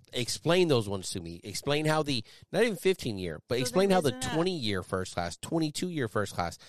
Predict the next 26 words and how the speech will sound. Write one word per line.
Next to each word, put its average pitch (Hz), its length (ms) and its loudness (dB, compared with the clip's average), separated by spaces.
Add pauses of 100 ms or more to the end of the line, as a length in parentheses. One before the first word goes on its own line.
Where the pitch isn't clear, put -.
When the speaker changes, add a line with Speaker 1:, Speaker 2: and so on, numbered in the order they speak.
(200)
Speaker 1:
makes 127 260 0
it, 131 100 -2
uh, 127 280 4
on 117 180 0
the, - 120 -8
and 120 120 -2
this 139 160 0
is 170 140 0
something 156 200 0
I 135 60 2
talked 131 240 0
about 104 220 0
before, 117 340 -4
right? 92 220 -4
Is 101 180 -6
like, 98 160 -4 (520)
how 123 240 0
many 139 260 -4
times 123 340 0
of 104 160 -2
being 107 220 -2
a - 20 -6
dud 98 580 -2 (200)
do 104 100 -6
you 101 160 -2
get 104 320 -4